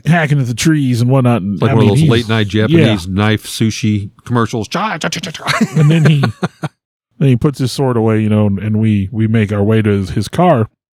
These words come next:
Speaker 1: And of course, this, this guy believed in everything. He saw all, all the things that nobody else saw. He had a lot of experiences. I could do an entire episode just relating his story. <laughs> He, he had so many encounters.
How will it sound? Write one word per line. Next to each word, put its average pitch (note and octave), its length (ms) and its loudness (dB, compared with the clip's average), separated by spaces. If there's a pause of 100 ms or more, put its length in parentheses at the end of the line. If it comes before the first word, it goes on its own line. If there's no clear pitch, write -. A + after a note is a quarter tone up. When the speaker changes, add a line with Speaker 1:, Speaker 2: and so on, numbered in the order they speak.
(140)
Speaker 1:
And C3 120 0
of - 80 -2
course, C#3+ 520 -2 (480)
this, D3+ 280 0
this C#3 200 -2
guy F#2+ 380 -6 (400)
believed G#2+ 300 0
in F#2+ 80 -4
everything. F#2 260 -2
He B2 140 2
saw F#2+ 500 -4 (380)
all, G#2+ 260 0
all G#2+ 240 2
the G2+ 80 -6
things G#2 300 0
that G2 140 0
nobody G2 280 0
else G2 180 -2
saw. G2+ 380 0
He E3+ 100 0
had C#3+ 120 2
a A#2+ 40 0
lot A#2+ 200 2
of B2+ 80 0
experiences. A2+ 580 0
I D3 140 2
could C#3 120 -6
do A#2 220 0
an G#2+ 80 -4
entire G#2+ 360 -2
episode B2 380 -2
just A2+ 160 -2
relating A2 460 -2
his A2+ 240 -2
story. A2 520 -4
<laughs> - 40 -2 (920)
He, D3+ 320 2
he D3 240 2
had A2 240 0
so C#3 180 0
many A2 220 2
encounters. A2 540 0